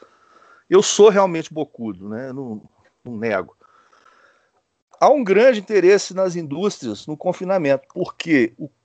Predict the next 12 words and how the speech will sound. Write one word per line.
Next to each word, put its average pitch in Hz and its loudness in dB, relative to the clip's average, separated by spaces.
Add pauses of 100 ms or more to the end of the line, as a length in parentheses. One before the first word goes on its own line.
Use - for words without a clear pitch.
(500)
o 156 -18
consumo 226 0
de 190 -8
insumos - -6 (600)
por 202 -2
unidade 156 0
de 135 -16
tempo 160 -8
no 147 -12
sistema 143 -10
de - -16
confinamento 135 -8